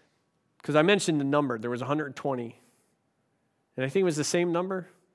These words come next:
the same round, same number. That's, that was gathered right here, right here in this place. They're on the same number today.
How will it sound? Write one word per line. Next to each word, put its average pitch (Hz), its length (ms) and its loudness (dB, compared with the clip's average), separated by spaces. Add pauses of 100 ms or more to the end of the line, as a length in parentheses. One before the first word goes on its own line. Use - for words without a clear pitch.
(140)
the 160 60 -12
same 165 260 -4
round, 170 220 0
same 185 260 2
number. 139 300 -2
That's, 135 320 -10
that 143 180 -6
was 135 120 -8
gathered 131 440 -4
right 143 220 -4
here, 123 260 -10 (800)
right 156 200 0
here 156 140 0
in 147 100 -4
this 147 140 -8
place. - 380 -10 (1160)
They're 151 100 -2
on 147 60 -2
the 143 40 -4
same 185 260 0
number 160 240 0
today. 123 340 -10